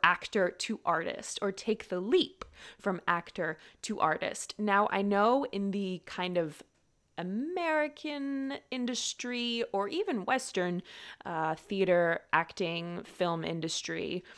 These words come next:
when I, when folks say artist, they think of a fine artist, <laughs> like a painter or a sculptor.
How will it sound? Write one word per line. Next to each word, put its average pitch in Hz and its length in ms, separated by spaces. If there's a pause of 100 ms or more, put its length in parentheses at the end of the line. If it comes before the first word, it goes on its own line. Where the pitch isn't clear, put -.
(300)
when 202 220
I, 220 200
when 226 280
folks 269 300
say 214 260
artist, 180 460
they 190 100
think 220 420
of 190 320
a - 60
fine 220 320
artist, 170 480 (420)
<laughs> 330 400
like 185 220
a - 60
painter 254 760
or 160 100
a 160 80
sculptor. 220 920